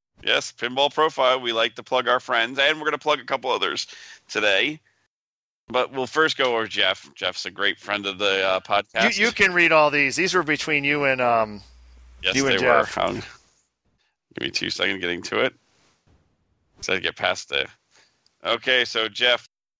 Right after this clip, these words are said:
Speaker 1: hope this comes out the mail ball bag. Try not to yawn, Bruce. Older games have been used and abused, but some of the classics are costing a huge wad. Should I blow my load on a hot new game, or everyone is taking a ride on? So what do you guys think?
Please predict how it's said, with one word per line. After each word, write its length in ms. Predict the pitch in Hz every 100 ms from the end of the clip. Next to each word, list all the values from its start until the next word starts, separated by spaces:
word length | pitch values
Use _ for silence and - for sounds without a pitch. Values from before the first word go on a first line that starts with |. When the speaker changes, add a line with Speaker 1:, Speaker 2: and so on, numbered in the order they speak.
| _ _ - -
Speaker 1:
hope 140 | 131
this 120 | 131 -
comes 220 | 139 123
out 220 | 123 117
the 80 | 117
mail 220 | 117 120
ball 240 | 117 117 120
bag. 360 | 120 117 120
Try 180 | 110 120
not 180 | 117 117
to 60 | 113
yawn, 300 | 113 117 117
Bruce. 520 | 117 123 123 - - -
Older 260 | 127 143 147
games 320 | 131 135 123
have 100 | 113
been 160 | 113
used 280 | 113 123 117
and 100 | 117
abused, 400 | 110 110 117 117
but 140 | 101 -
some 220 | - 113
of 40 | 107
the 60 |
classics 720 | - 104 107 - 104 - - _ -
are 80 |
costing 420 | - 110 110 - 107
a 80 |
huge 280 | 104 117 117
wad. 420 | 113 110 85 67 _ _ _ _ _
Should 200 | - 107
I 100 | 101
blow 240 | 101 113 147
my 160 | 165
load 340 | 151 139 147 156
on 140 | 123
a 60 | 101
hot 280 | - 123 -
new 140 | 147
game, 440 | 127 135 151 170 180 _ _ _ _
or 200 | 113 113
everyone 400 | 117 131 139 135
is 140 | 123 -
taking 260 | 123 117
a 40 | 117
ride 320 | 113 107 104
on? 320 | 87 67 65 - _ _ _ _ _ _ _ -
So 200 | - 110
what 100 | 123
do 60 | 123
you 60 |
guys 300 | 113 107 101
think? 340 | - 95 76